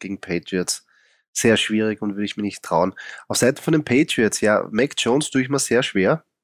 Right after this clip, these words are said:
weil besonders bei so einem Spiel weiß ich nicht, ob er gezwungen wird oder ob sie überhaupt so viel, äh, passen lassen. Und für mich riecht das eher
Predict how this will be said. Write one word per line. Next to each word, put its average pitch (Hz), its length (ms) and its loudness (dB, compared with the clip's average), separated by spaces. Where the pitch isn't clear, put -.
weil 107 140 2
besonders 113 340 0
bei - 100 -14
so - 120 -4
einem 107 100 0
Spiel 113 460 0
weiß 92 280 4
ich 131 140 -6
nicht, 127 320 0
ob 131 440 0
er 110 180 2
gezwungen 117 580 0
wird 110 260 -2
oder 117 300 2
ob 113 180 -10
sie - 120 -2
überhaupt 104 760 0
so 107 360 0
viel, 101 400 -2
äh, - 80 -6
passen - 480 0
lassen. 143 440 2
Und 113 80 -4
für 107 140 2
mich 104 200 0
riecht 107 200 -2
das - 120 0
eher 95 460 2